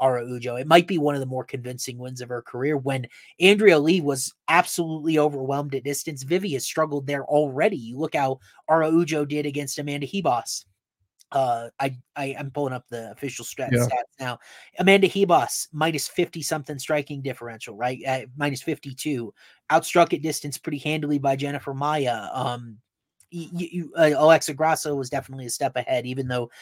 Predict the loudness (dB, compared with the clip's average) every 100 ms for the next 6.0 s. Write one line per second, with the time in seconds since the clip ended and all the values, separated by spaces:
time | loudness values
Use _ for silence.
0 | -8 -2 -2 -2 -2 0 0 -2 -4 -6
1 | -6 -4 -4 -4 -4 0 0 0 -12 -18
2 | 6 8 10 10 8 8 4 2 2 0
3 | 4 4 4 0 -2 -2 -2 -2 _ 4
4 | 8 8 6 0 -2 -2 -2 -2 -2 -4
5 | -8 -8 -8 -10 -12 -8 -8 -8 -14 -16